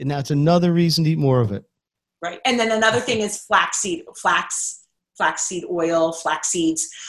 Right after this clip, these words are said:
Speaker 2: Um, those are just a couple of sources of omega-threes. Uh, cold, like I said, mentioned cold
Speaker 1: What about, um,
Speaker 2: tuna is an example as well.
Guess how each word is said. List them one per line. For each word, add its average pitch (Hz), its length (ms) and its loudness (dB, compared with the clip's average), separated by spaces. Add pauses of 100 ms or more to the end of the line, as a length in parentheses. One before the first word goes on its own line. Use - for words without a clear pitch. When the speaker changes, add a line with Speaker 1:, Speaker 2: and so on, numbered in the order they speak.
(200)
Speaker 2:
Um, 202 120 2
those 220 160 6
are 247 60 -4
just 220 200 -2
a 208 40 -4
couple 202 460 -2
of - 80 -4
sources 190 420 -2
of 185 60 -4
omega-threes. 180 1000 -2 (300)
Uh, 185 160 4 (480)
cold, 196 220 0
like 196 120 2
I 196 60 -6
said, 185 180 -2
mentioned 185 320 -2
cold 185 320 -4
Speaker 1:
What 196 180 2
about, 202 360 0
um, 143 500 2
Speaker 2:
tuna 208 300 0
is 196 100 -6
an 175 140 -2
example 190 440 0
as 190 140 0
well. 156 240 0